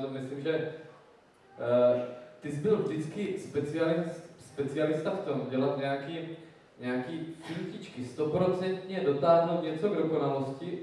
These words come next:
v té přípravě. A to nemyslím jenom takový ten hrubý trénink, jak to můžete vidět. Eh, máš nějakou fakt, eh, radu pro, eh, nějaký takový losery, jako jsem já, co by jim mohlo pomoct?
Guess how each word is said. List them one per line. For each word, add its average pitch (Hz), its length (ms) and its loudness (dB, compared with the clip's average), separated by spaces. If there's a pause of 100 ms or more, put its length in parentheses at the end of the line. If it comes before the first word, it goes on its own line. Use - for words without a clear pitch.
(140)
v - 20 -16
té - 100 -2
přípravě. 127 640 2 (600)
A 113 100 -4
to 127 180 0
nemyslím 131 440 0
jenom 135 220 -2
takový 127 320 0
ten 131 200 4
hrubý 127 320 2
trénink, 127 400 0
jak 127 140 0
to 127 100 -6
můžete 127 360 -2
vidět. - 440 -2 (720)
Eh, 123 600 4
máš 135 220 4
nějakou 185 420 4
fakt, - 300 0
eh, 143 880 4
radu 160 560 4 (100)
pro, 151 520 4
eh, 131 360 6
nějaký 135 380 -2
takový 139 360 -2
losery, 139 340 4
jako - 220 4
jsem 151 220 -2
já, 147 440 2 (100)
co 151 100 2
by 147 100 2
jim 143 100 0
mohlo 139 240 2
pomoct? - 520 0